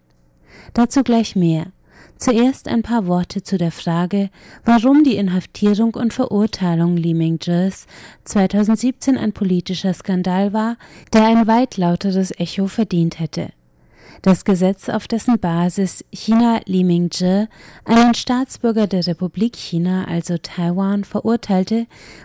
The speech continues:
war das im Januar zweitausendsiebzehn in Kraft getretene neue Gesetz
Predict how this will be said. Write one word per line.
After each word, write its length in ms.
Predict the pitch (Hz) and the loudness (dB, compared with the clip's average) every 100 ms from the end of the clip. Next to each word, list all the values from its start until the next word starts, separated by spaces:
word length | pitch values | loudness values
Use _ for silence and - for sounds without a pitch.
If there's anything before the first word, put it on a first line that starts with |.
| - | 0
war 160 | 220 | 2
das 240 | 226 240 - | 2 -2 -2
im 180 | 254 233 | 0 2
Januar 380 | 190 185 185 | 2 2 2
zweitausendsiebzehn 960 | - 196 180 180 185 - 185 - 214 196 | 0 -4 -4 -2 -2 -2 -4 -2 -2 0
in 160 | 190 190 | -2 -4
Kraft 400 | - 208 - - | -4 -4 -6 -6
getretene 580 | 226 - 180 202 190 | -6 -2 -2 0 2
neue 380 | 185 175 165 165 | 2 2 0 -2
Gesetz 500 | - 170 202 214 - | -2 -4 -4 -4 -8